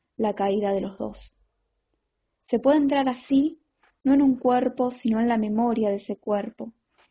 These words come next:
en la reverberación del impacto que tuvieron sobre él las primeras voces escuchadas, en su alegría ante la experiencia del contacto físico, del encuentro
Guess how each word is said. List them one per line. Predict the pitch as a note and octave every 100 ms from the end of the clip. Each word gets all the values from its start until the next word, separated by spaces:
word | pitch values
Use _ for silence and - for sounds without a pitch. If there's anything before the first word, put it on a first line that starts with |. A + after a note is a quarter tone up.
| _ -
en | A3
la |
reverberación | A3 A3+ A3 G#3+ G#3+ G#3+ A3 - C4 B3
del | A#3+
impacto | G#3+ G#3 - A#3 A3+ -
que | G3 G3
tuvieron | G3 G3+ G3+ G#3
sobre | - G3 G3 G3 G#3
él | A3+ A3+
las | G#3
primeras | - G#3 G3+ G#3 G#3
voces | G#3 - -
escuchadas, | G3+ - G3+ G#3 G3+ G#3+ G#3+ - _ _ _ _ _ _ _
en | G#3
su | G#3+
alegría | F#3+ F#3+ G#3+ A3 A3 G#3+
ante | A3 A3 G#3
la | G3+
experiencia | - A3 G#3+ A3+ A3+ A#3
del | A3 G#3+
contacto | G#3+ G#3 A3 A3 G#3+
físico, | - A#3+ A#3 - - A3 - _ _ _ _
del | G#3+
encuentro | G#3 G3+ G#3 A#3 A#3+ A#3+ B3+ C4